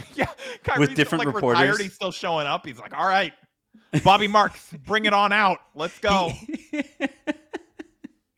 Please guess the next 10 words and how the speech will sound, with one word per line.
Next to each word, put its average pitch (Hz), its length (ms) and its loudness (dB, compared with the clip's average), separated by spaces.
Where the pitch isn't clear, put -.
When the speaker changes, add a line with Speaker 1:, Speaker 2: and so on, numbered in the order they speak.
Speaker 2:
<laughs> - 0 -
he 170 200 -6
actually 143 540 -2
looks 135 340 -4
like, 123 400 -6
uh, 107 420 -6
I'm 120 260 -4
blanking 120 460 -4
on 107 180 -6
Uncle. 110 680 -8